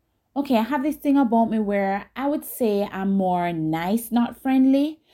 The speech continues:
Because if you don't know me, at first you might say, "Okay, she doesn't look approachable." My face might look a little stern, you know, if you're looking at me and you don't know who I am.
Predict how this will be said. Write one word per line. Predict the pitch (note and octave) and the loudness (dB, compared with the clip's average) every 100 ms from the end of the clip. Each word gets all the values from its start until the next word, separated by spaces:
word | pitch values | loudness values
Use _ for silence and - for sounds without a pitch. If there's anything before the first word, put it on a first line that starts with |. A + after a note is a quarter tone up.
| _ | _
Because | B3+ A#3+ C#4+ C4+ C4+ | -10 -4 -2 0 -2
if | A#3+ A#3+ | -2 -4
you | C4 | 2
don't | C#4 C#4 A3+ | 4 4 4
know | A3 A#3 | 6 6
me, | A#3+ B3 C#4+ D4 - | 6 6 2 0 -8
at | F#3+ G#3 _ | -14 -14 _
first | A#3+ A3+ A#3 | 0 0 0
you | A3+ | -2
might | G#3+ G#3+ G#3+ | -2 -4 -4
say, | - | -4
"Okay, | - G#3+ A3+ | -4 -4 -6
she | G3+ | -4
doesn't | F#3+ F#3+ F#3 | -4 -4 -4
look | F3+ | -6
approachable." | F#3 F3+ B3 A#3 A#3+ A#3 A3 A3+ A3+ - _ - | -8 -4 0 0 0 0 2 0 -4 -20 _ -8
My | G3 | -6
face | F#3+ A#3+ G#3 G3+ | 0 2 2 2
might | G#3+ G3+ | -4 -2
look | G3+ G#3 | -4 0
a | |
little | G3 F#3+ F3+ | -2 0 -6
stern, | - - - G3+ G#3+ A#3 C4 C4+ D#4 D#4 _ _ | -8 -16 -12 0 2 4 2 2 0 -4 _ _
you | - A#3+ | -2 2
know, | A3+ | 2
if | A#3 | 2
you're | A#3 | 0
looking | A3 A3 A3 | 0 0 -2
at | G#3+ | -2
me | G3+ G#3 | -4 -4
and | G3+ G3 | -2 -2
you | |
don't | G3 G3 G3 | 0 0 0
know | G3 | 0
who | G#3+ G3+ | 0 2
I | G3 | 2
am. | G3+ G3 G3+ | 2 2 0